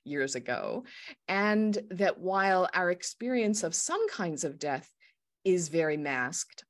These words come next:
on the other hand, in the United States, we have an incredible amount of gun violence. We have to train our children how to, uh, handle an active shooter scenario.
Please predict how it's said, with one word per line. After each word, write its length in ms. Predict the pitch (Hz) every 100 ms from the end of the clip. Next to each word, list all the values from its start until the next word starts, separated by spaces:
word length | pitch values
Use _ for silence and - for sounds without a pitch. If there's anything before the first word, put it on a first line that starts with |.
| -
on 100 | 165
the 160 | 165
other 200 | 277 349
hand, 500 | 220 170 135 143 180 - - - - _
in 120 | 170 170
the 60 |
United 400 | 160 156 151 151
States, 420 | - 151 294 330
we 120 | - 160
have 160 | 160
an 40 | 151
incredible 640 | 143 - - 226 220 170
amount 220 | 147 143
of 100 | 139
gun 240 | 139 143 139
violence. 520 | 131 135 143 277 -
We 80 | 170
have 200 | 139 165
to 100 | 104
train 400 | - 147 165 170
our 100 | 143
children 560 | - 147 139 143 220 269
how 220 | - 143 139 -
to, 260 | 151 147 139 - - - -
uh, 260 | 143 139 135
handle 400 | - - 170 170
an 100 | 151 143
active 400 | 175 - 180 165
shooter 580 | - - 202 202 156 208
scenario. 720 | 254 185 156 143 139 139 160